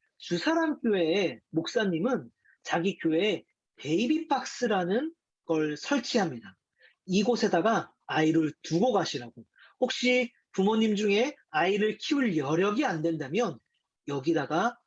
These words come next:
아이를 두고 가시라고. 그래서 지금부터 한 십 년 전에 이 베이비박스가 설치됐는데 십 년 동안 무려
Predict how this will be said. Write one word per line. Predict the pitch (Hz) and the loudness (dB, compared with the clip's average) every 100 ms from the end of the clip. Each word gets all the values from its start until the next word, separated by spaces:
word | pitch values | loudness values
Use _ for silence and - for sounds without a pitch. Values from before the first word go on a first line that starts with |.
| _ _ | _ _
아이를 | - 131 139 135 180 285 - _ _ - | -12 -8 -4 0 2 0 -6 _ _ -12
두고 | 143 131 165 254 - _ _ | -8 0 2 0 -4 _ _
가시라고. | - - - - - - 95 _ _ _ _ _ _ _ _ | -10 -8 -6 -8 -8 -20 -20 _ _ _ _ _ _ _ _
그래서 | - 185 175 254 170 - _ _ | 0 2 4 2 0 -6 _ _
지금부터 | - 196 262 262 247 226 - - 220 | -2 2 2 2 0 -2 -6 -2 2
한 | 208 226 220 _ | 2 2 -2 _
십 | - - 381 | -14 0 2
년 | 392 381 330 | 4 4 4
전에 | 196 180 185 180 | 4 4 4 4
이 | 170 175 | 2 2
베이비박스가 | 170 180 196 202 196 - 185 175 | 2 2 2 0 -2 0 0 0
설치됐는데 | - 247 214 202 165 233 233 - _ _ | -2 -4 -2 0 2 0 0 -6 _ _
십 | - 349 | -4 2
년 | 359 370 330 | 4 4 2
동안 | 220 214 147 | 2 2 0
무려 | 139 180 196 123 | 2 2 2 -2